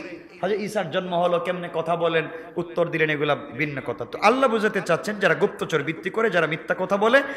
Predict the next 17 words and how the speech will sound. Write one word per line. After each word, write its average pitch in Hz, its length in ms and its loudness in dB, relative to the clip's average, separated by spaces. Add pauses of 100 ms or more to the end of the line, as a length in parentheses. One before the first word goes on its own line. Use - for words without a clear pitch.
(180)
আপনার 185 260 2
সামনে 202 340 0
একটা 196 200 2
বলে, 170 180 4
পরে 180 220 4
আর 180 60 8
একটা 175 220 4
বলে, 160 240 4 (680)
"ইয়া 175 100 2
রাসূলুল্লাহ, 190 600 8
আপনি 175 220 4
এদেরকে 185 320 2
নিয়ে 170 120 4
আপনি 156 460 4
টেনশন 175 380 2
করবেন 156 280 4
না।" 254 180 4